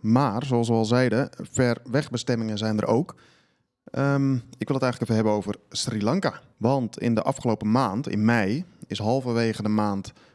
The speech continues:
de wind honderdtachtig graden gedraaid. Daar doet de wind zo'n twee weken over. In die periode is het dan best wel onzeker. Maar als hij eenmaal zijn weg gevonden heeft, dus honderdtachtig graden gedraaid is, dan begint het hele constante zomerseizoen.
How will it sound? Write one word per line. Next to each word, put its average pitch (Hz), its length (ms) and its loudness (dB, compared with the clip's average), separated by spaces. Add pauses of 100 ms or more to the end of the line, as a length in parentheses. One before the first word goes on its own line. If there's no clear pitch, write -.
de - 80 -2
wind 127 180 2
honderdtachtig 123 580 -2
graden 110 340 -2
gedraaid. 95 460 -4 (640)
Daar 110 140 0
doet 117 100 0
de 117 80 0
wind 117 260 2
zo'n 104 220 0
twee 120 240 2
weken 107 280 2
over. 135 300 0
In 117 100 2
die 113 80 2
periode 110 480 2
is 101 100 -2
het 98 100 -6
dan 101 260 -2 (640)
best 123 160 2
wel 117 100 -2
onzeker. 104 580 0 (280)
Maar 101 160 -2
als 151 240 0
hij 165 100 0
eenmaal 175 180 2
zijn 156 140 0
weg 151 120 2
gevonden 135 380 0
heeft, 123 460 0
dus 104 120 -2
honderdtachtig 120 500 0
graden 110 340 -2
gedraaid 101 420 -2
is, 95 160 -6 (260)
dan 104 360 0
begint 101 240 -2
het 101 80 -8
hele 117 220 2
constante 107 460 -2
zomerseizoen. 101 840 -2